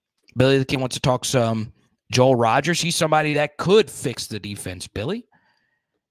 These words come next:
Chance is gonna go big hoss. Yeah, if you're Aaron Burrell, you're walking into a really good situation, right?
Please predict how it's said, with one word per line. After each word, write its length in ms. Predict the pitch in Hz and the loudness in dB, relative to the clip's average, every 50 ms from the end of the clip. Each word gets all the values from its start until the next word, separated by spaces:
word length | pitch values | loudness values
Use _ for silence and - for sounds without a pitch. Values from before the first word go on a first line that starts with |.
| _ _ _ _ _ _ _ _ _ _ | _ _ _ _ _ _ _ _ _ _
Chance 400 | - - 135 156 190 247 233 - | -2 -2 0 -2 -2 -4 -4 -6
is 100 | 135 123 | -10 -6
gonna 200 | - 143 131 131 | -4 -4 -4 -2
go 160 | 110 127 123 | -2 -2 -4
big 280 | 107 92 - 135 175 185 | -2 -4 -4 -4 -4 -4
hoss. 760 | - - 117 127 147 180 165 90 80 - - - - - - - _ _ _ _ _ - - - - - _ _ _ _ _ _ _ _ _ _ - - - _ _ - - - _ _ _ _ - | -6 -6 -6 -4 -4 -4 -4 -6 -6 -8 -8 -8 -8 -10 -14 -16 _ _ _ _ _ -20 -20 -20 -20 -20 _ _ _ _ _ _ _ _ _ _ -14 -14 -14 _ _ -20 -20 -20 _ _ _ _ 4
Yeah, 140 | 175 190 180 | 6 6 6
if 80 | - | 6
you're 140 | 220 294 339 | 4 4 4
Aaron 260 | 311 269 202 185 170 | 4 4 2 -2 -4
Burrell, 380 | 135 139 135 131 131 131 123 117 | -4 -2 0 2 2 2 2 0
you're 220 | 113 117 156 214 | 0 0 0 0
walking 400 | 208 180 175 160 147 - 143 123 | 2 2 2 2 2 0 -4 -8
into 280 | 123 120 113 - 120 107 | -8 -8 -8 -8 -8 -8
a 40 | 101 | -8
really 540 | 95 98 101 110 117 120 123 127 120 113 | -8 -10 -8 -6 -4 -2 -2 -2 -4 -4
good 180 | 104 - 104 92 | -8 -12 -14 -12
situation, 680 | - 110 95 - 107 98 92 92 92 - - 90 87 95 | -12 -12 -10 -10 -10 -10 -8 -8 -8 -8 -8 -10 -10 -10
right? 360 | 98 101 101 104 104 101 | -10 -8 -8 -8 -10 -10